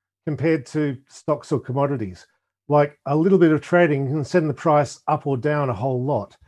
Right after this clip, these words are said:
You'll see people talk about the market cap of a crypto. That,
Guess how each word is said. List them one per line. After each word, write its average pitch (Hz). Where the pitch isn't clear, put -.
You'll 180
see 247
people 165
talk 156
about 156
the 143
market 151
cap 147
of 131
a 139
crypto. 135
That, 190